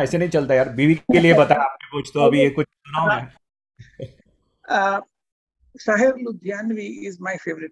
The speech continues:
Speaker 2: poet, and Sahir Ludhianvi's hundredth birth anniversary was in March. And, um, I'm creating a series of videos for that whenever I get time. Uh,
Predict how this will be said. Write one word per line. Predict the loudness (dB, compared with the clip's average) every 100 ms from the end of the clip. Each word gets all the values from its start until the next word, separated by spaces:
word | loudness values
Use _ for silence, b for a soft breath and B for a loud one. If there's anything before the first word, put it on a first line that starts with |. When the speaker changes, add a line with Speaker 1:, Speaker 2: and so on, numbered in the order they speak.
| -8
Speaker 2:
poet, | -8 -8 _ _ _ _ -8
and | -8
Sahir | -2 0 2
Ludhianvi's | 0 0 0 0 -2 0 0 -2 -6 -18 -16 -12
hundredth | -8 0 2 0 -6 _ -4
birth | -2 -2 -2
anniversary | -8 -8 -8 -8 -6 -6 -4
was | -4 -4
in | -6 -10
March. | -10 -10 -10 -14 -16 -20 b _ _ _ -4
And, | -2 -2 0
um, | 0 0 -4 -10
I'm | -6 -2
creating | -2 -2 -4
a | -6
series | -6 -6 -4
of | -4
videos | -4 -6 -6 -6 -8 -10
for | -8
that | -6 -8 -8
whenever | -12 -8 -8
I | -8
get | -10 -14 -12
time. | -10 -10 -12 b b b b
Uh, | -4 -2 0 -2